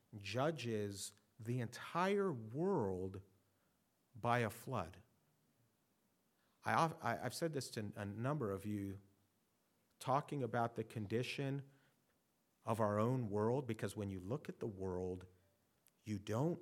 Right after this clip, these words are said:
see the world good. It's just not.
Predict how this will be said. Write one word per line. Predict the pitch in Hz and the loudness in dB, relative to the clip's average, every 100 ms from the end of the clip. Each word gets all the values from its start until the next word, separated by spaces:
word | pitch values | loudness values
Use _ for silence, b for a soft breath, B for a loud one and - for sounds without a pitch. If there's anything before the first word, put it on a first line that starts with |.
| - | -8
see | - - 165 180 139 | -6 -2 -2 0 -2
the | 107 104 | -2 -4
world | 110 139 131 104 107 | -2 0 0 0 -4
good. | - 156 - - _ _ _ _ _ _ _ _ _ _ _ _ | -4 -4 -4 -12 _ _ _ _ _ _ _ _ _ _ _ _
It's | 120 - | -4 -4
just | - 139 - 107 | -4 -4 -6 -6
not. | 113 156 127 | -6 -6 -10